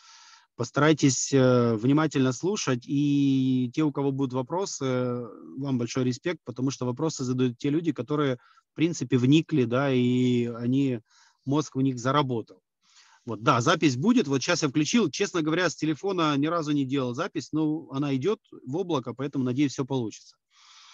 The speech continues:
А, заявленная тема, да, это «Пять шагов на старте», и постараюсь сегодня эту тему раскрыть, но буду рад ответить на ваши вопросы. <clears throat> Почему именно я могу эту тему раскрыть? Потому что смело скажу, что в этом бизнесе я уже более десяти лет,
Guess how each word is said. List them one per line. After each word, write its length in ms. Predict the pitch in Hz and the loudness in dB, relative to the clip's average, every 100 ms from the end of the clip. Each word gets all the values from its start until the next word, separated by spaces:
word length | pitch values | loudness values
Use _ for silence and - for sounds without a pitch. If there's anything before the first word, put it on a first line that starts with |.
| - - - - - - - _ _ _ - | -20 -20 -20 -20 -20 -20 -20 _ _ _ -6
А, 400 | 123 120 117 113 | 0 2 2 2
заявленная 560 | 117 185 240 214 185 | 4 6 8 8 6
тема, 380 | 160 208 233 190 | 4 2 4 4
да, 180 | 135 156 | 4 4
это 180 | 156 135 | 2 0
«Пять 240 | 160 160 | 2 2
шагов 320 | - 135 143 139 | 2 0 2 2
на 120 | 135 | 0
старте», 680 | - 185 226 - 202 185 160 | 0 2 2 0 -2 0 0
и 320 | 151 175 170 | -2 -2 -6
постараюсь 500 | 143 - 147 156 135 | -8 -8 -2 -2 -2
сегодня 360 | 135 143 135 | -2 0 0
эту 220 | 127 120 120 | 0 -2 -4
тему 260 | 143 131 | -2 -2
раскрыть, 360 | 131 - 220 240 | -4 -2 -2 0
но 340 | 151 139 139 131 | 2 2 2 0
буду 280 | 135 135 | -2 0
рад 180 | 135 160 | 0 0
ответить 340 | 123 147 135 117 | -4 -8 -8 -8
на 80 | |
ваши 220 | 123 117 135 | -8 -6 -8
вопросы. 460 | 123 123 104 - _ _ _ - | -8 -8 -10 -14 _ _ _ 2
<clears throat> 320 | 147 151 113 | 6 6 4
Почему 340 | 131 - 185 214 | 0 0 2 4
именно 180 | 165 | 4
я 240 | 156 151 147 | 4 4 4
могу 280 | 135 135 143 | 4 4 2
эту 160 | 135 | 0
тему 240 | 127 151 147 | -2 0 0
раскрыть? 360 | 139 208 240 | -2 -2 -4
Потому 260 | 151 143 180 | -4 -4 -4
что 240 | - 151 127 - _ | 0 -2 -2 -12 _
смело 360 | - 156 175 170 | -8 0 2 2
скажу, 300 | 135 147 143 | 0 -4 -4
что 200 | 175 - | -6 -2
в 40 | 139 | -2
этом 240 | 135 127 | 0 -2
бизнесе 440 | 156 175 139 - | -2 -2 -4 -2
я 160 | 120 143 | 0 0
уже 160 | 131 127 | -2 -2
более 240 | 135 127 | 0 -2
десяти 400 | 117 - - 123 | -4 -10 -6 -2
лет, 240 | 143 202 | -2 -4